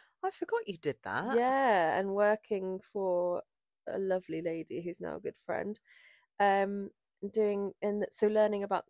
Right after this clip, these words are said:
Speaker 2: maintaining gardens a little bit more and how that side of things.
Speaker 1: So that's why I brought you alongside, you know, in this project. Is
Speaker 2: Yeah.
Speaker 1: it's actually sl-, sly of me because I just want you to do the
Speaker 2: Good bit
Speaker 1: weeding.
Speaker 2: of, good bit of muscle for
Speaker 1: <laughs>
Speaker 2: you.
Speaker 1: Bit of muscle,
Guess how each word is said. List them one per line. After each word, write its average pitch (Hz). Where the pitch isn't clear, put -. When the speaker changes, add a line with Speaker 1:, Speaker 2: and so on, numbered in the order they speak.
Speaker 2:
maintaining 185
gardens -
a 170
little -
bit -
more 160
and 170
how 175
that -
side -
of -
things. -
Speaker 1:
So -
that's 151
why 135
I 139
brought 135
you 143
alongside, 143
you 160
know, 143
in 147
this 147
project. -
Is 233
Speaker 2:
Yeah. 262
Speaker 1:
it's -
actually -
sl-, -
sly 190
of 127
me 123
because -
I 180
just 170
want -
you 160
to -
do 180
the 180
Speaker 2:
Good 208
bit -
Speaker 1:
weeding. -
Speaker 2:
of, 190
good 214
bit -
of 180
muscle 175
for -
Speaker 1:
<laughs> -
Speaker 2:
you. 175
Speaker 1:
Bit 226
of 143
muscle, 190